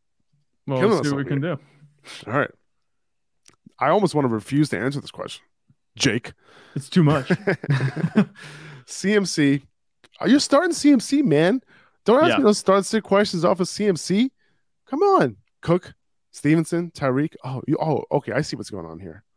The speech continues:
Speaker 2: You're just trying to show off.
Speaker 1: This must be
Speaker 2: Okay,
Speaker 1: a
Speaker 2: I see
Speaker 1: four-man
Speaker 2: what's
Speaker 1: league.
Speaker 2: happening.
Speaker 1: <laughs>
Speaker 2: C M C, Cook, Stevenson, Tyreek, Amon-Ra, Chase, pick five. Come on, Jake. You're killing me over here, Jake. Okay?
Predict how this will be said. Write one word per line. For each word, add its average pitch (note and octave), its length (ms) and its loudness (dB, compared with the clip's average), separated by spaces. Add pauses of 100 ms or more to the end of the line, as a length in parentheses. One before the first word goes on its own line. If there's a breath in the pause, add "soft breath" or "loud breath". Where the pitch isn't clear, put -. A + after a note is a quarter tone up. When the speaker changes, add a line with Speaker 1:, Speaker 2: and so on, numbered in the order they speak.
(340)
Speaker 2:
You're B3+ 120 0
just G3 100 0
trying G#2 140 -2
to G#2 40 -4
show A2 220 0
off. - 300 -2 (340)
Speaker 1:
This C#3 100 -4
must D3+ 160 2
be C#3+ 100 0
Speaker 2:
Okay, A#2+ 80 0
Speaker 1:
a - 40 2
Speaker 2:
I - 20 2
see - 20 2
Speaker 1:
four-man B2 300 2
Speaker 2:
what's - 20 -2
Speaker 1:
league. A2+ 320 -4 (460)
Speaker 2:
happening. - 720 -2
Speaker 1:
<laughs> D4+ 60 4
Speaker 2:
C F3 160 4
M G3 80 0
C, F3+ 160 2
Cook, F3 280 -2
Stevenson, D#3+ 520 0
Tyreek, C#3+ 400 2
Amon-Ra, C#3 500 2
Chase, C3 380 -2 (180)
pick C#3 160 -2
five. A#2+ 320 0
Come A3 220 0
on, D3 160 0
Jake. C#3 320 -2 (260)
You're F3 120 -2
killing G#3 300 2
me D3 100 2
over A2+ 180 -2
here, G#2+ 160 -8
Jake. A2+ 380 -6 (520)
Okay? B2+ 360 0